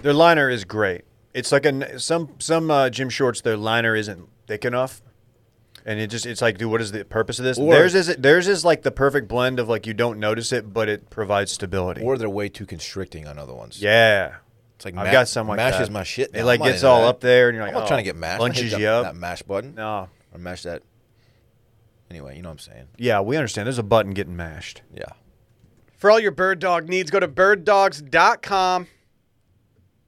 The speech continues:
Speaker 3: and let us know, let 'em know that we sent you. Go to bird dogs dot com, grab some of their shorts, grab some of the pants. Bird dogs dot com.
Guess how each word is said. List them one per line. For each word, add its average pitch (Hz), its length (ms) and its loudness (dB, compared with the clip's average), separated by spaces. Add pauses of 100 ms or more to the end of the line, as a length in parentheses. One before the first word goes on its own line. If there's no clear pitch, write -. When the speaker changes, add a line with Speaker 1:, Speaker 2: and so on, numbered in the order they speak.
(140)
Speaker 3:
and 165 100 -14
let 214 120 -8
us 226 160 -12
know, 208 120 -10
let 233 160 -6
'em 262 80 -10
know 233 140 -4
that 208 80 -4
we 175 140 -8
sent 131 280 -12
you. 95 160 -20
Go 160 120 -2
to 151 60 -4
bird 185 260 0
dogs 185 280 2 (140)
dot 220 300 4
com, 185 420 0
grab 180 240 0
some 202 140 -8
of - 20 -6
their 175 80 -4
shorts, 151 340 -6
grab 165 200 -2
some - 120 -16
of 143 80 -10
the - 60 -20
pants. 131 300 -8 (160)
Bird 175 180 -6
dogs 165 320 -4 (160)
dot 143 320 2 (180)
com. 139 540 -4